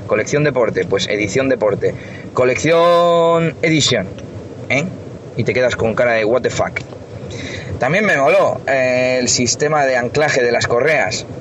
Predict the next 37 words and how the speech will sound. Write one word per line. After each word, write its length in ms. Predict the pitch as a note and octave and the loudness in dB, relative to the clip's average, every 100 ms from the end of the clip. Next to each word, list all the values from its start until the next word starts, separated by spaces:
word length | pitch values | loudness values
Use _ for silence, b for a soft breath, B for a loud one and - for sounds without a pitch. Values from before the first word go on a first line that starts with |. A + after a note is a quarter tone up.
| - - - - - - - | -14 -16 -16 -16 -14 -14 -6
que 120 | G#2+ | -2
se 120 | A2+ | 0
encajan 460 | A2 A2+ C3 C3+ A#2+ | 0 -2 0 -2 0
ti-, 220 | C3 G2+ | -2 0
se 120 | A#2 | 0
encajan 680 | A2+ A2 C3+ B2+ A#2 G#2+ - | 0 0 0 0 -2 -4 -6
tipo 720 | C3 B2+ B2 A2+ A2 G#2+ G#2 - B B B - | -2 0 2 4 4 2 0 -4 B B B -2
MagSafe. 680 | B2+ - D3+ B2+ G#2+ - - - - B B B B - | 0 2 2 2 0 -4 -8 -12 -12 B B B B -6
Eh, 140 | A2 | -2
se 140 | G#2 A2+ | 0 0
deslizan 680 | A2+ B2+ F3+ F3 A3+ C4+ D4 - | 0 0 0 2 2 2 -2 -4
y 460 | A#2+ A#2+ A#2 A2+ A2 | -2 0 0 0 0
por 180 | A2+ | 0
medio 240 | A2+ C3 C3 | 2 2 2
de 180 | C3 B2+ | 2 0
como 200 | C3 C3+ | 0 0
un 100 | C3 | 2
clip 240 | A3+ F#3 | 0 0
se 200 | B2+ A#2+ | 0 0
quedan 240 | B2+ A#2+ A#2 | 2 2 2
ahí 400 | A#2 A2+ A2+ A2+ | 2 2 2 2
enganchadas, 640 | A2 G#2+ - C#3 E3+ - | 0 -2 0 2 2 0
y 80 | A#2+ | 0
para 180 | A2 A2 | 0 2
sacarlas, 440 | G#2+ B2 C#3 A#2+ | 2 2 0 -2
pues 180 | - G#2 | -4 -2
supongo 300 | G2+ A2+ A#2 | 0 2 2
que 40 | |
es 80 | A#2 | 0
pulsando 440 | - G#2+ A#2+ A#2+ | -2 -2 0 0
en 60 | A2 | 2
el 60 | G#2+ | 2
botoncito. 580 | G#2+ G#2+ G2+ C3 C#3 - - - B B B B B B - | 0 -2 -2 -2 -2 -4 -14 -14 B B B B B B 0
Pero 180 | E3+ | 2
claro, 220 | D#3 F#3+ D3 | 2 2 2
esto 240 | - C#3 | 2 0
hace 400 | C3+ C#3 F3 C3 | 2 2 0 0